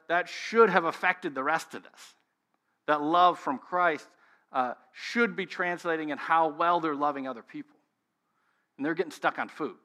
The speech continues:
So whether you eat or drink or whatever you do, do it all to the glory of God.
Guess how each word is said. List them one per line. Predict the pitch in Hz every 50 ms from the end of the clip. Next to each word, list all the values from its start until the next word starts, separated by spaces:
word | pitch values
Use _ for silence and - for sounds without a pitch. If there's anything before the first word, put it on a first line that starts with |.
| _ _ _ _ _ _ _ _ _ _ _ _ _ _ _ _ _ _ _ _ _ _ _ _ _ _ _ _ _ _ _ _ _ _ _ _ _ _ _ _ _ _ _ _ _ _ _ _ _ _ _ _ _ _ _ _ _ _ _ _ _ _ _ _ _ _ _ _ _ _ _ _ _ _ _ _ _ _ _ _ -
So | 156
whether | 156 175 180 190
you | 180 165 160
eat | 170 190 220 214
or | 214 196
drink | - - 185 185 185 185 190 - -
or | 147
whatever | 135 147 160 180 185 185
you | 196 190 180
do, | 147 147 151 151 151 151 151 151 _ _ _ _ _ _ _ _ _ _ _ _ _ _ _ _
do | - 151 165 170
it |
all | 170 165 160 160
to | 160 170
the | 156 151
glory | 135 143 139 139 135 131 131
of | 131 120 117
God. | 104 90 78